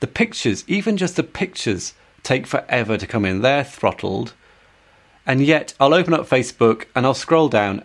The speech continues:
and it's full of video now, and that stuff comes in fine. I can't sync Spotify on here. I cannot even, I cannot sync a podcast. That's all throttled. But Facebook videos come in fine. So either they've done a deal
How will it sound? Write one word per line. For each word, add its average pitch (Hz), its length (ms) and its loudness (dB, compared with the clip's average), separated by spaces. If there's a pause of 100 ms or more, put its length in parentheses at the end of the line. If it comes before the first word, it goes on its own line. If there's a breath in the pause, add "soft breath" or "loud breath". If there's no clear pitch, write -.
and 120 400 -2
it's 151 220 -4
full 202 200 4
of 117 60 0
video 107 280 2
now, 98 340 0 (340 soft breath)
and 123 160 -2
that 151 160 0
stuff - 300 0
comes 113 260 2
in 104 140 0
fine. 101 480 -2 (200 soft breath)
I - 80 -2
can't 175 300 0
sync - 360 0
Spotify 139 640 0
on 139 100 2
here. 143 380 0 (380 loud breath)
I 123 80 -6
cannot 165 360 2
even, 139 340 4
I 147 80 0
cannot 160 280 2
sync 120 200 0
a 113 60 0
podcast. 160 840 0 (140)
That's - 280 -2
all 127 180 2
throttled. 135 640 -2 (720 soft breath)
But 143 240 2
Facebook 147 720 0
videos 127 420 2
come 117 160 0
in 104 120 0
fine. 104 340 0
So 123 160 -2
either 175 280 0
they've 156 160 0
done 143 160 2
a 120 40 0
deal 110 520 2